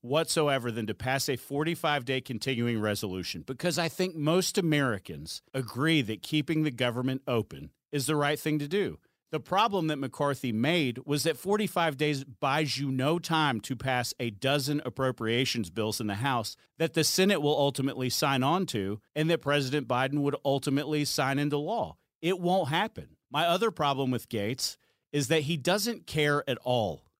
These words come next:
about leadership. He says all the right things. I told you, for two minutes, he told you everything I have said on this show for the last two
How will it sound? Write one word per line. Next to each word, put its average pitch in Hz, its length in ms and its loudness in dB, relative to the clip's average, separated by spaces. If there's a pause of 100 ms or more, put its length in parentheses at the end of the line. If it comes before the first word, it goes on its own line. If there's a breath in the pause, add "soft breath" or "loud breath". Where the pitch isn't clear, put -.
(140)
about 120 400 0
leadership. 110 640 -4
He 214 220 2
says 147 440 2
all 170 240 4
the 160 120 2
right 131 300 0
things. 90 300 -6
I 113 80 -6
told 160 340 0
you, 80 80 -8
for 104 220 -10
two 196 240 2
minutes, 170 340 2
he 175 160 0
told 175 340 0
you 139 240 -4
everything 180 580 0
I 143 160 0
have 123 180 -2
said 135 220 2
on 131 140 2
this 117 120 0
show 117 240 0
for - 140 -8
the 98 120 0
last 95 500 -2
two 156 540 4